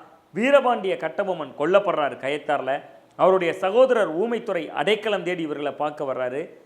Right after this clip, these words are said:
அவர்களும் இவர்களோட சேர்ந்துக்கிறாரு. மூவரும் சேர்ந்திருக்கிறத பார்த்த உடனே மீண்டும் ஆங்கிலேயர்களுடைய கவனம் சிவகங்கை சமஸ்தானம் நோக்கி திரும்புது. மறுபடியும் ஒரு சண்டை ஏற்படுது. அந்த சண்டையில துப்பாக்கி குண்டுக்கு இந்த முறை பெரிய மருது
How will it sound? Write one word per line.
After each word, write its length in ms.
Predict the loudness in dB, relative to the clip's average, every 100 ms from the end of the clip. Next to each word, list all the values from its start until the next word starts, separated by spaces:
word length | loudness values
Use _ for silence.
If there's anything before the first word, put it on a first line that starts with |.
| _
அவர்களும் 680 | 2 6 8 6 2 -2 -4
இவர்களோட 300 | -2 0 -2
சேர்ந்துக்கிறாரு. 800 | -2 -8 -8 -6 -4 -2 -4 -6 -12 -20 _
மூவரும் 440 | -2 2 4 4
சேர்ந்திருக்கிறத 760 | 0 -2 -2 -2 -4 -2 -4 -2
பார்த்த 260 | -4 -4
உடனே 240 | -4 -2 -4 -6 -16 _ _ _ _ _ _ -6
மீண்டும் 540 | -2 0 0 -4 -4
ஆங்கிலேயர்களுடைய 800 | -4 -4 -4 -6 -6 -8 -6 -4
கவனம் 360 | -2 -2 -6 -10 -20 _ _
சிவகங்கை 640 | -6 2 4 4 0 -6
சமஸ்தானம் 560 | -8 -6 -4 -2 -4 -4
நோக்கி 260 | -8 -10
திரும்புது. 420 | -10 -8 -8 -10 -14 -20 _ _ 2
மறுபடியும் 540 | 4 6 2 -2 -2
ஒரு 280 | 0 -2 -4
சண்டை 420 | -8 -6 -2 -2
ஏற்படுது. 400 | -2 -4 -10 -12 -18 _ _ -6
அந்த 260 | -4 -4
சண்டையில 580 | -4 -4 0 0 2 0 -2 -18 _
துப்பாக்கி 480 | -10 2 4 4 2
குண்டுக்கு 720 | -8 -8 -6 -6 -6 -8 -10
இந்த 220 | -8 -4 -2
முறை 260 | -2 -4
பெரிய 400 | -8 -6 -4 -2
மருது 380 | -2 -4 -6 -12